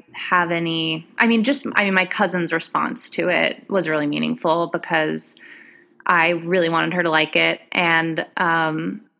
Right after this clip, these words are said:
and she did, you know, she had some notes and some thoughts, but, um, just, I think her love for it, um, means a lot to me. Like, in some ways, you know, you write plays for yourself or for a theater company or whatever, but this was definitely a play that I kept her in mind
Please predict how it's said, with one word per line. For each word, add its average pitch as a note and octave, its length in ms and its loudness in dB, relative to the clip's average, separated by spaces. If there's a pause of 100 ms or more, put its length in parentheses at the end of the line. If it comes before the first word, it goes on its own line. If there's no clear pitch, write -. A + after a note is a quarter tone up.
and G#3+ 100 0
she A#3+ 140 0
did, F#3 340 4
you A3 80 2
know, F3 80 2
she F3+ 140 -2
had F3 200 2
some G3 200 0
notes F3+ 320 0
and F#3+ 100 -2
some G3 140 -2
thoughts, F3 560 0
but, E3+ 420 0
um, F3 560 0 (1000)
just, - 580 -2
I F#3+ 80 2
think F3 280 -2
her D#3 720 0 (400)
love - 760 -4
for E3 220 0
it, D#3+ 380 0
um, - 480 -2
means F#3+ 240 -2
a D#3+ 40 -2
lot - 180 -2
to - 100 -8
me. - 180 -6
Like, - 180 -4
in F3 120 -2
some E3 260 -2
ways, D#3 560 -2
you E3+ 180 -6
know, - 280 -6 (680)
you F3 320 -2
write D#3+ 320 0
plays E3 400 -2
for E3 280 -2
yourself C#4+ 680 0
or F3 120 0
for E3 300 -2
a D#3+ 80 0
theater C4 240 0
company G3 300 -4
or F3 80 -2
whatever, G#3+ 360 0
but F3 300 0
this F3 160 -6
was F3 100 -12
definitely D#3 340 -4
a D3+ 40 -10
play D#3 240 -2
that D3+ 140 -4
I - 240 -2
kept - 260 -4
her - 400 -2
in E3+ 160 -4
mind - 420 -2